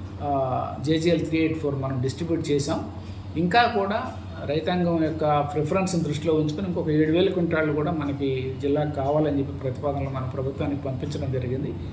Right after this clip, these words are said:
కాకపోతే ఈ విత్తనం అనేది ఉత్పత్తి మొత్తం కూడా ఇతర రాష్ట్రాల నుండి, తెలంగాణలో అది జగిత్యాల వెరైటీ కాబట్టి, అక్కడే ఉత్పత్తి జరిగే పరిస్థితి ఉంది కాబట్టి, ఆ, ఇది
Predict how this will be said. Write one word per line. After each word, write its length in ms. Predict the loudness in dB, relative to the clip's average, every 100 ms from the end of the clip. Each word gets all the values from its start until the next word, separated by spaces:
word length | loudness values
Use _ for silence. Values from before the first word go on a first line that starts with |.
| -6 -6 -2
కాకపోతే 540 | -2 0 0 4 4 4 0
ఈ 460 | -2 -2 0 0
విత్తనం 380 | -2 -2 0 2
అనేది 300 | 2 2 0
ఉత్పత్తి 440 | 0 0 -2 -2 -2
మొత్తం 340 | -2 -2 -2
కూడా 520 | -2 -2 -2 -2 -4 -4
ఇతర 160 | 0 2
రాష్ట్రాల 400 | 2 2 0 0
నుండి, 200 | -2 -2
తెలంగాణలో 720 | -2 2 4 4 4 4 4
అది 180 | 2 0
జగిత్యాల 500 | 0 0 2 2 2
వెరైటీ 360 | 2 0 -2
కాబట్టి, 400 | -2 -4 -4 -6 -8 -8 -10 -10 -10 -8
అక్కడే 280 | -4 2 4
ఉత్పత్తి 340 | 4 2 -2 2
జరిగే 300 | 2 4 2
పరిస్థితి 380 | 0 -2 -4
ఉంది 140 | -2 0
కాబట్టి, 720 | 0 -2 -2 -2 0 -2 -4 -6
ఆ, 520 | -6 -4 -4 -4 -6 -8 -10 -10 -10 -8 -2
ఇది 540 | 2 4 4 4 2